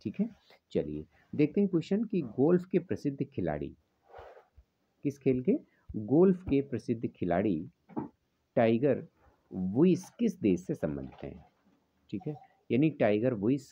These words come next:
किस खेल से संबंधित हैं, ये भी क्वेश्चन आपका बन सकता है। गोल्फ से संबंधित हैं और किस देश से संबंधित हैं, ये आपको यहाँ पे बताना है।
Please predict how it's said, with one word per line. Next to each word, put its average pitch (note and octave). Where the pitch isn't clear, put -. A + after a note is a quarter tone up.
किस D3
खेल C3+
से C3
संबंधित C#3
हैं, G3
ये C#3+
भी B2
क्वेश्चन C#3+
आपका C#3
बन C3+
सकता C#3+
है। F#3+
गोल्फ G#2
से A2+
संबंधित G#2
हैं B3+
और F#2+
किस F3+
देश C#3
से D#3
संबंधित A2
हैं, F3
ये A2+
आपको G#2
यहाँ E2
पे -
बताना C#2+
है। C#2+